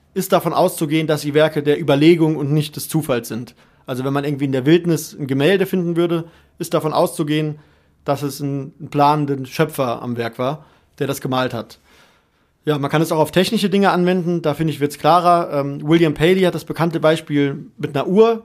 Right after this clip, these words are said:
die man im Feld findet. Da ist es naheliegend, davon auszugehen, dass da irgendein intelligent planender Uhrmacher am Werk war,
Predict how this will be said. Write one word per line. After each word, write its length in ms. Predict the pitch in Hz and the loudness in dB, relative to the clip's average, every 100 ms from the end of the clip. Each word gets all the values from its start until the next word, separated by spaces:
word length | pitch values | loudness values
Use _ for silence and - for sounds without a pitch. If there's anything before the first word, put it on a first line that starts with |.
| _ | _
die 60 | 143 | -4
man 140 | 143 | -4
im 80 | 135 | 0
Feld 240 | 156 190 | 0 0
findet. 360 | - 196 190 - _ _ - | -2 -2 -2 -4 _ _ -2
Da 140 | 151 | -2
ist 60 | 143 | -2
es 120 | 147 | 0
naheliegend, 500 | 151 180 175 165 156 | 4 4 4 0 -2
davon 180 | 143 143 | -4 -2
auszugehen, 480 | 151 151 147 151 | -2 -2 -4 0
dass 300 | 147 143 - _ _ _ | 0 -2 -8 _ _ _
da 120 | 139 - | -2 2
irgendein 600 | 175 170 170 147 147 160 _ _ | 4 2 0 -4 -4 -10 _ _
intelligent 480 | 143 143 156 180 - | -2 0 2 2 2
planender 400 | 151 156 147 151 | 2 4 2 2
Uhrmacher 540 | 175 151 127 127 117 - _ _ - | 4 2 0 -4 -6 -10 _ _ -10
am 180 | 131 | -6
Werk 240 | 131 127 - | -2 -2 0
war, 320 | 135 147 | -2 -2